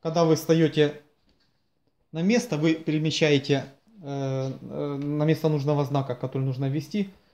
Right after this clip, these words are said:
Ве-, вверх-вниз нажимаете, видите, квадратик меняется. Выбираете нужный символ Е, нажимаете кнопочку «Ок», и он вводится. После этого нажимаем «Ок».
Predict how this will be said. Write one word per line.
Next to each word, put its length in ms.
Ве-, 300
вверх-вниз 600
нажимаете, 520
видите, 240
квадратик 500
меняется. 480
Выбираете 520
нужный 280
символ 680
Е, 400
нажимаете 540
кнопочку 520
«Ок», 220
и 340
он 160
вводится. 540
После 400
этого 220
нажимаем 480
«Ок». 200